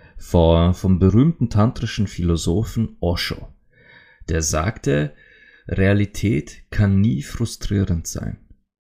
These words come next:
Was frustrierend ist, ist die Illusion in unseren Köpfen, die wir in der Realität nicht greifen und, und erreichen können. Realität selbst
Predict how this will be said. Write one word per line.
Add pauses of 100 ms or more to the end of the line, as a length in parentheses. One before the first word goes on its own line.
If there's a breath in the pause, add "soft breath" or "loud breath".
Was
frustrierend
ist,
ist
die
Illusion
in
unseren
Köpfen,
die
wir
in
der
Realität
nicht
greifen
und,
und
erreichen
können. (600 soft breath)
Realität
selbst